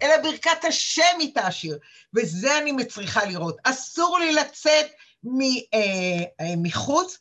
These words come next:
לתחום של שבת. אל תצא ממקום טוב, אל תצא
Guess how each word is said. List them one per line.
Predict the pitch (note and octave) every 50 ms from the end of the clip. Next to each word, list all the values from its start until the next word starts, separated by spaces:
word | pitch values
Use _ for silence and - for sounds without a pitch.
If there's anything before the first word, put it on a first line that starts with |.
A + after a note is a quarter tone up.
| _ - _ _
לתחום | - A3 G3+ G#3+ - - - C4 C#4 D4+ D#4+ E4 E4 _ _ _ _
של | - - B3 A3+ A3
שבת. | - - F#3+ D#3+ D#3 D#3+ D#3+ - _ -
אל | A#3 B3+ C#4+ D#4 D4+ A3
תצא | - C#4 C4+ C4+ - C#4 C4+ C4+
ממקום | C4 B3+ A3+ G#3+ G3 - - G#3+ F#3 E3+ E3
טוב, | - - D3 D3 D3 - - - - - - _ -
אל | C4 C#4+ D#4 D4+
תצא | D4+ D#4 D#4 D4+ - - - - D4+